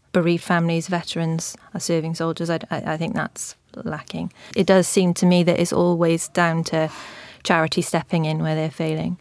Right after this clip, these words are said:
N H S are not able to, to cover it all. Um,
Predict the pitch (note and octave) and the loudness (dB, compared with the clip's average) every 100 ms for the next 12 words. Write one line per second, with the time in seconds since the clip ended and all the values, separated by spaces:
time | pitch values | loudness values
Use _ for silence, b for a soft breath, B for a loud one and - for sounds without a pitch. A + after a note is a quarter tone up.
0 | - E3+ E3 - E3 - - - F3 F#3 | 2 2 2 0 -2 -2 -8 2 6 6
1 | D#3+ - D#3+ D#3+ D#3+ - D#3+ D#3+ - - | 4 0 -2 0 -4 -2 -4 -4 -8 -20
2 | _ - - - E3 D#3 - D#3 E3+ b | _ -10 -6 -2 0 0 -2 -2 -4 b
3 | b b - E3+ E3 E3 E3 F3 | b b -2 0 0 0 -2 -4